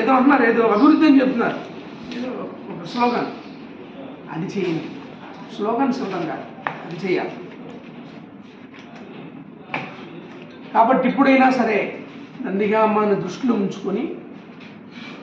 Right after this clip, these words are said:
అఖిల పక్షంతో మాట్లాడండి, అందరిని పిలవండి, మీకు తెలిసిన వాళ్ళు ఎవరైనా పెద్దవాళ్ళని పిలవండి, మీ పార్టీ వాళ్ళని పిలవండి,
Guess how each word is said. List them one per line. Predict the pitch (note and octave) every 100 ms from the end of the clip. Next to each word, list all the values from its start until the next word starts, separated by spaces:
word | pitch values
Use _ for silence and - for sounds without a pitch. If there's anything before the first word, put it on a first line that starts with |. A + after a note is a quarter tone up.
| - - - - -
అఖిల | G#3 D#4 D#4
పక్షంతో | - E4 E4 C4+
మాట్లాడండి, | C4 C4+ B3+ A3
అందరిని | C#4 D#4 D#4+
పిలవండి, | D#4+ D4+ C#4 C4+ - A#3
మీకు | B3+ C#4 C#4+
తెలిసిన | C#4 C#4
వాళ్ళు | D4 C4+
ఎవరైనా | C4+ C#4 B3+
పెద్దవాళ్ళని | B3 C4+ B3+
పిలవండి, | B3+ B3+ B3 A#3
మీ | C#4+ D4
పార్టీ | D4+ D4+ D4+
వాళ్ళని | D4 C#4
పిలవండి, | C#4 C#4 C4+ C4+